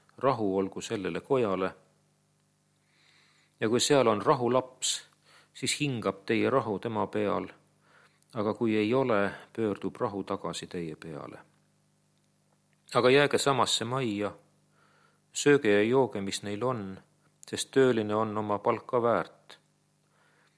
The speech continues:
Ärge käige ühest majast teise. Ja kui te lähete kuhugi linna ja teid võetakse vastu, siis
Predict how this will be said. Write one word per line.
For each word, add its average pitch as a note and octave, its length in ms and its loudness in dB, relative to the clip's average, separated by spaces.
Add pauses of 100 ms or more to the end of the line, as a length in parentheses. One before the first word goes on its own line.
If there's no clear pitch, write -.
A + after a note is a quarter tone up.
(200)
Ärge B2+ 240 2
käige B2+ 380 0
ühest F2 320 -6
majast F#2 560 -6
teise. E2 480 -8 (1800)
Ja B2 40 8
kui C3 120 8
te C#3+ 80 8
lähete D#3 320 6
kuhugi B2+ 360 2
linna C3+ 360 -2
ja G#2+ 100 2
teid A#2 220 -2
võetakse B2 540 2
vastu, B2+ 480 -4 (500)
siis C3 140 -6